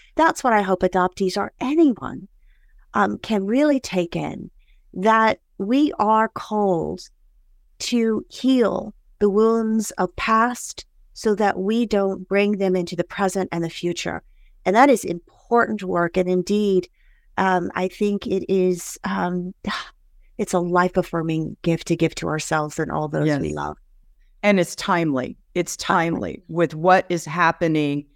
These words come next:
Speaker 2: Uh, and you said you came into the chaos and a cold, uh, but it's what's happening right now, everybody. There's chaos. There is a coldness towards others. And it, and what you just described, Michelle, is so important for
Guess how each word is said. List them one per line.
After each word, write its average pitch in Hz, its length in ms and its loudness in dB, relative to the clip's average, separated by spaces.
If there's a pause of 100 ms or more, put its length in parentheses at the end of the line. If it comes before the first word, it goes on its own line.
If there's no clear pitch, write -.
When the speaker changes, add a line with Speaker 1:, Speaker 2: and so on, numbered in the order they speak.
(420)
Speaker 2:
Uh, 135 520 -4 (160)
and 147 200 2
you 143 120 2
said 143 260 -2
you 147 60 -4
came 151 260 0
into 143 220 -2
the 139 100 -4
chaos 143 720 0
and 139 200 0
a 135 80 -4
cold, 143 600 -6 (460)
uh, 151 120 0 (300)
but 165 240 2
it's - 180 -8
what's 180 220 0
happening 202 480 2
right 196 240 2
now, 180 500 2
everybody. 147 480 -2
There's 139 240 -2
chaos. 190 720 2
There 151 280 2
is 143 140 -4
a 143 60 -2 (220)
coldness 180 580 0
towards 190 520 0
others. 190 500 2 (460)
And 175 440 2
it, - 200 -6 (100)
and 165 240 -2
what 185 160 4
you 190 160 0
just 185 240 0
described, 180 480 2
Michelle, 160 320 0
is 156 140 -2
so 165 680 0
important 165 680 0
for 160 440 0